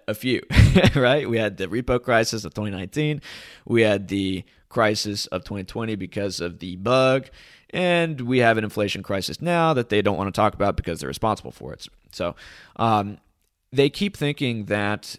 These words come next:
the government is going to be on their side in regards to this stuff. I don't know when they're gonna let that up, but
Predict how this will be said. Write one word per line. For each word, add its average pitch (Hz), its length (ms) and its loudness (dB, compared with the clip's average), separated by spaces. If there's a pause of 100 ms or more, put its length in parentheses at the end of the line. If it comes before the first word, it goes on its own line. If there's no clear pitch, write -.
(100)
the 98 160 -4
government 98 760 -4 (140)
is 90 460 -4
going 104 200 -6
to 95 60 -8
be 92 120 -6
on 92 120 -4
their 87 80 -6
side 90 260 -2
in 98 60 -4
regards 101 340 -2
to 113 60 -8
this 104 100 -4
stuff. 107 320 -2
I 95 80 -4
don't 117 80 -2
know 95 120 -2
when 95 160 -2
they're 110 100 2
gonna 90 180 -4
let 95 200 -4
that 80 160 -2
up, 123 320 2
but - 320 4